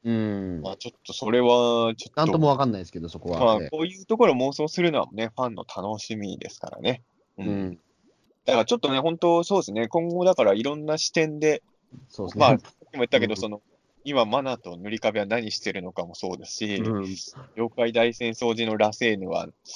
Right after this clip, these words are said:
Speaker 2: どうだったのかとかを見たいし、でもやっぱ声優さんってすごいね。あのー、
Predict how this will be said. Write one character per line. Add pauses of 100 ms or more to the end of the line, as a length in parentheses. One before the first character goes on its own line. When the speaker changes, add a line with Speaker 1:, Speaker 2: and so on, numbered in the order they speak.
(240)
Speaker 2:
ど
う
だ
っ
た
の
か
と
か
を
見
た
い
し、
で
も
や
っ
ぱ
声
優
さ
ん
っ
て
す
ご
い
ね。 (300)
あ
の
ー、